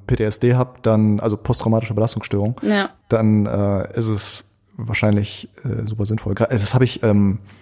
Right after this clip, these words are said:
Speaker 1: äh, im Rahmen, äh, der, der Flüchtlingskrise so mitbekommen, dass Silvester halt nicht nur für unsere Hunde super stressig ist, sondern für Leute, die irgendwie aus,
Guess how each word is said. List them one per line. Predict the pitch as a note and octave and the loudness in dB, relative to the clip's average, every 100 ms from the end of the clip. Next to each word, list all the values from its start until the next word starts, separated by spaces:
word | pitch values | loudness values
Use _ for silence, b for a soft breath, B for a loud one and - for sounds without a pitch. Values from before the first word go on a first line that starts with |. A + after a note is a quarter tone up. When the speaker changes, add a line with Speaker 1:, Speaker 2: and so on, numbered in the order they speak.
| b - _ - | b -20 _ -8
Speaker 1:
äh, | G#2+ - - | -8 -6 -4
im | G#2 | -2
Rahmen, | G#2 G#2+ G#2+ G2 - - | 2 4 4 2 -2 -8
äh, | A2+ | -6
der, | G#2 G2+ G2 F#2+ G2 - - - | -2 -2 -2 -4 -6 -8 -12 -8
der | F#2+ F#2+ G#2+ | -6 -6 -10
Flüchtlingskrise | - C3+ C#3 B2+ - - A2+ G#2+ G#2 G2+ - | -2 -2 0 -2 -4 -2 0 2 2 0 -2
so | G2+ | 0
mitbekommen, | G2+ - - G#2+ G#2+ | 0 0 0 4 4
dass | G2+ - - B B B | 4 0 -6 B B B
Silvester | - G#2+ A2+ A#2 G#2+ G2+ - - _ - | 0 2 2 2 2 0 -6 -16 _ -6
halt | G#2+ - | -4 2
nicht | A2 | 2
nur | G#2 | 2
für | G#2+ | 2
unsere | G#2 | 2
Hunde | A2+ C3 | 4 4
super | A2+ A2 | 2 0
stressig | - A#2 A2+ | 0 -2 0
ist, | A2 - | 0 0
sondern | G2+ F#2+ F#2 - | -2 -2 -4 -10
für | - A2 G2+ | -4 0 2
Leute, | G#2 G#2 G#2+ | 2 2 0
die | G#2 G2+ | 0 0
irgendwie | - G2+ G2+ F#2+ | 0 -2 -2 -2
aus, | G2 - - _ | -4 -4 -8 _